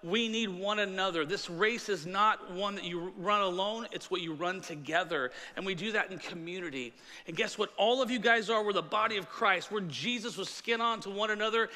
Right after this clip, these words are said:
and Jesus' skin was skin on out into the world. We're all called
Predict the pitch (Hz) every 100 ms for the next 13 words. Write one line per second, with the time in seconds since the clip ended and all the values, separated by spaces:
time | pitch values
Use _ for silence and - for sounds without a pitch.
0 | - - 190 156 240 233 190 202 190 -
1 | 220 226 220 220 - - 185 - 214 196
2 | 196 214 214 147 196 175 180 208 185 131
3 | 147 - 208 233 240 - 226 202 196